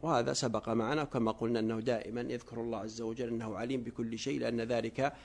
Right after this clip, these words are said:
أكبر رادع. وكلما ضعف علم الإنسان بأن الله مطلع عليه ضعف التقوى، وكلما علم أن الإنسان أن الله عز وجل مطلع عليه عالم به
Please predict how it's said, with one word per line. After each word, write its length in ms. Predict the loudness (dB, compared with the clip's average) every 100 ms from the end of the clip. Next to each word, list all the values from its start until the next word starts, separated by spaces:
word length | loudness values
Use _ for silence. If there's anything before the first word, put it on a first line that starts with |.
| -20 -20 -2 4
أكبر 580 | 4 2 -2 6 6 6
رادع. 340 | 2 2 -2 6 10 10
وكلما 500 | 8 8 8 8 8
ضعف 400 | 8 8 8 6 6 6 2 -10 6
علم 380 | 10 12 12 10
الإنسان 560 | 8 6 8 8 8
بأن 280 | 8 8 8
الله 300 | 8 8 8
مطلع 560 | 4 4 2 4 4 6
عليه 240 | 6 4 2 -10 4
ضعف 340 | 6 6 4
التقوى، 520 | -2 0 -4 0 0
وكلما 520 | 0 -2 0 2 2 2
علم 300 | 2 4 4
أن 300 | 4 4 4
الإنسان 640 | 0 -2 -2 0 0 2
أن 140 | 2
الله 180 | 4 4
عز 240 | 4 2 0
وجل 240 | 2 4
مطلع 580 | 4 4 4 4 4 4
عليه 180 | 2 2
عالم 340 | 4 4 4
به 280 | 4 4